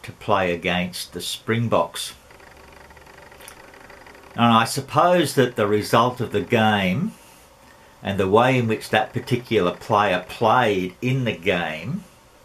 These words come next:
meant that he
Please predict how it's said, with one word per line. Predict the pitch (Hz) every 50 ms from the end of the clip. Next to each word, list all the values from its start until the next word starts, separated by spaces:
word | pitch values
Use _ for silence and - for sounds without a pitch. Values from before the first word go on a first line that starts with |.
| _ _ _ _ _ _ _ - _ - - - - - - - - - - - - - - - _ -
meant | 110 117 135 156 180 180 180 - -
that | 135 135 127 117 117 - - - - - - - - - -
he | - - 123 120 113